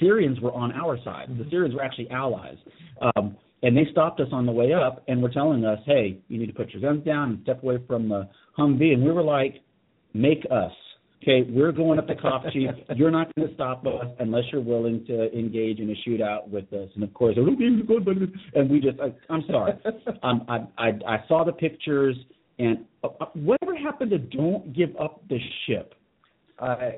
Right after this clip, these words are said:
Speaker 2: I, I have no idea. I, I wasn't there, so I'm not gonna, I'm not gonna <laughs> cast judgment on it. I, I'm trying to think of the name of the ship that we lost in the, uh,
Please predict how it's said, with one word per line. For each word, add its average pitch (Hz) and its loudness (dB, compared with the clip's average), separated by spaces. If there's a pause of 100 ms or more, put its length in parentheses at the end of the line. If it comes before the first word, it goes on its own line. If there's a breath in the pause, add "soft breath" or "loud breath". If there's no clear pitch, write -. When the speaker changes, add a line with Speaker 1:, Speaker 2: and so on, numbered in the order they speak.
(100)
Speaker 2:
I, 123 -2
I - 2
have 123 0
no 123 0
idea. 120 -2 (120)
I, 113 2
I 110 -2
wasn't 147 2
there, 123 -4
so 123 -8
I'm 113 -8
not 117 -8
gonna, 107 -10 (240)
I'm 110 -10
not 117 -6
gonna 123 -4
<laughs> - -14
cast 135 2 (120)
judgment 120 -2
on 123 -2
it. 120 -12 (540 loud breath)
I, 113 -4
I'm 117 -4
trying 143 2
to 127 -8
think 139 -2
of 123 0
the 120 -4
name 127 2
of 120 0
the 113 0 (120)
ship 123 -2
that 101 -6
we 113 -2
lost 117 2
in 110 -6
the, 107 -4
uh, 98 -8